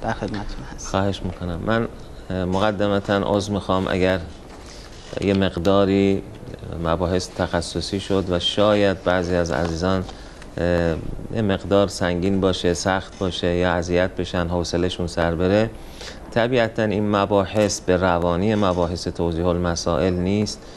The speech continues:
Speaker 2: یه مقدار ظریف‌تره، دقیق‌تره، علمی‌تره و حوصله و فکر بیشتر می‌خواد. اما طبیعتاً به مرور زمان، بعد از آنی که یک دور مسائل شرعی رو از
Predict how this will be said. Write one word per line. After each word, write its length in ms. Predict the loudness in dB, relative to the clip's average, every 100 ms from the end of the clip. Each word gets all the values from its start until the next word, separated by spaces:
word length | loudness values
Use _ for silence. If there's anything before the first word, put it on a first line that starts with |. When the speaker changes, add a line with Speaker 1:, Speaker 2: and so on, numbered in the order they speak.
| -18 -18 -4
Speaker 2:
یه 120 | 0 2
مقدار 480 | 2 2 2 2
ظریف‌تره، 720 | 2 0 0 -2 -2 0 0 -2
دقیق‌تره، 880 | -2 -2 -2 -6 -6 -4 -2 -4 -4
علمی‌تره 800 | -4 -4 -4 -6 -2 0 2 0
و 80 | 0
حوصله 580 | -2 -4 -4 -4 -2
و 260 | 0 0 0 -4 -14 -18 -18 -6
فکر 300 | -4 -2 -4
بیشتر 500 | -4 -6 -2 0 0
می‌خواد. 360 | -2 -6 -6 -8 -10 -4
اما 400 | 0 4 4 2 -4 -16 -18 -18 -18 -8
طبیعتاً 720 | -2 2 4 2 2 2 2 0 -4 -16 -20 -20 -20 -20 -20 -20 -20 -14 -2
به 80 | 0
مرور 480 | 2 2 2 2
زمان، 520 | 2 2 2 2 2 2
بعد 280 | 0 2
از 140 | 2 0
آنی 180 | -2 -2
که 120 | 0
یک 220 | 0 0
دور 240 | 0 2
مسائل 540 | 0 -2 0 0 2 0
شرعی 440 | 0 0 0 0
رو 80 | 2
از 260 | 2 0